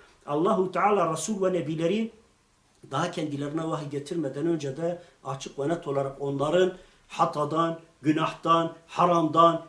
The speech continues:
yanlıştan korunduklarını, Allahu Teala'nın onların bir noktada setrettiğini, perdelediğini, melekler yoluyla da gerekirse ikaz edip onların o hatalarda durmasına müsaade etmediğini,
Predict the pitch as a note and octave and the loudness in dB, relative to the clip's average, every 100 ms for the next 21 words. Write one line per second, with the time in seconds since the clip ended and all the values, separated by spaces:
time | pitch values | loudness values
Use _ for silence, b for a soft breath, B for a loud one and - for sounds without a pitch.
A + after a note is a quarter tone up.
0 | - D#3 F#3 D#3+ - F#3+ F#3 F#3 - E3+ | -6 2 4 4 2 2 2 0 -2 2
1 | E3+ D3+ D3 D#3+ D3+ D3+ E3+ F3+ B B | 2 2 -4 -4 -2 0 0 0 B B
2 | - D3+ F3+ E3+ D#3 D#3+ E3+ F3 E3 E3+ | -4 0 2 2 0 2 2 4 2 2
3 | E3+ D#3+ D3 E3 F#3 F3+ B B - F3+ | 0 -2 0 2 4 2 B B -2 0
4 | G3+ E3+ - F3 E3+ E3+ - G3 F#3 E3 | 4 4 2 0 2 0 2 0 0 -4
5 | - D#3 E3 D#3 E3+ E3 F3 E3+ D#3 E3+ | 0 4 4 4 0 0 2 2 2 2
6 | E3 D#3+ E3+ E3+ F#3+ G#3 F#3+ F3+ F3+ F3 | 2 2 2 2 2 2 4 2 2 2
7 | E3+ D#3 D#3+ D3+ G3+ - C#3+ C#3+ G3+ G3+ | 0 -2 -2 -2 -4 -6 -6 -2 2 2
8 | E3+ D3+ D3 D#3+ E3 F3 F#3+ F3+ E3+ D#3+ | 2 -2 -4 -2 2 2 0 0 0 0
9 | E3 E3 D3+ F3 C3+ E3+ E3+ D3 F3+ E3 | 0 0 0 0 0 -2 0 -2 -2 -4
10 | D3 C3+ B2 F3+ F#3+ G#3 F#3 G#3 G#3+ G3+ | -4 -4 0 0 0 0 -2 0 0 0